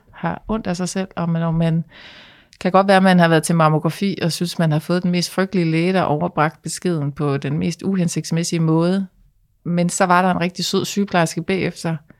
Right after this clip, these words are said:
som jeg godt kunne fornemme prøvede at, at samle en op. Så er det hende, jeg fokuserer på. Og så siger folk, "Det var da også en lortedag." Og så tænker jeg, "Der er jo ikke nogen dag, der er en lortedag." Det var heller ikke en lortedag, den, dengang jeg fik min diagnose, fordi der er jo så mange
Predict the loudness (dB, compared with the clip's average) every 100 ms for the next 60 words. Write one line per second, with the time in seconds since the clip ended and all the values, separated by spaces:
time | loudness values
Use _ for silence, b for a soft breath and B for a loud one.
0 | b b b -8 -2 0 0 -2 -2 0
1 | 2 2 2 2 2 4 4 4 4 0
2 | B B -2 2 2 2 2 2 2 2
3 | 0 -8 -2 2 6 4 4 -2 -2 -4
4 | -6 -4 -6 -8 B B _ -8 -4 -6
5 | -4 -6 -2 -4 0 2 4 2 2 0
6 | 0 -2 -2 -2 -4 -4 -8 -10 -10 -8
7 | -4 -6 -6 B B B B B B B
8 | B -20 -10 -6 -2 0 0 -2 -4 -2
9 | -2 -2 -4 -4 -6 -8 -6 -6 -4 -2
10 | 0 0 -2 -4 -6 -6 -6 -8 -6 -4
11 | -4 -6 -8 -2 -2 0 0 -2 -4 -6
12 | -10 -6 -6 -6 -10 _ -8 -4 -2 -2
13 | -4 -8 _ _ -4 0 0 0 -2